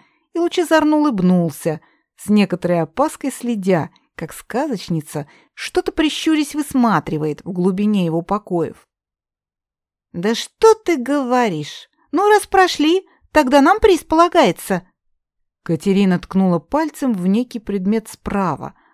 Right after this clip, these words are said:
от Кощеева трона. «Верни лягушку! Что за мода такая красть и морозить? И транспорт обеспечь, а то я сейчас сама тут всё разморожу!»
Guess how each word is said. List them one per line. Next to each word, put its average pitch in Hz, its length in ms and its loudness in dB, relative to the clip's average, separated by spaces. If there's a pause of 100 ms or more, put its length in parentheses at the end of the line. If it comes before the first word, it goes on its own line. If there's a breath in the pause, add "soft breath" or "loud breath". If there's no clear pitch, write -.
от - 160 -10
Кощеева 170 540 -6
трона. 185 420 -6 (640)
«Верни 294 400 2
лягушку! 277 680 0 (140)
Что - 280 0
за 349 140 6
мода 311 320 6
такая 226 320 2
красть 233 360 2
и 214 40 2
морозить? 233 540 2 (360)
И 330 80 -2
транспорт 302 560 4
обеспечь, 233 540 -2
а - 100 -2
то 302 140 4
я 233 160 6
сейчас - 340 2
сама 277 360 4
тут - 180 -2
всё - 220 2
разморожу!» 196 680 4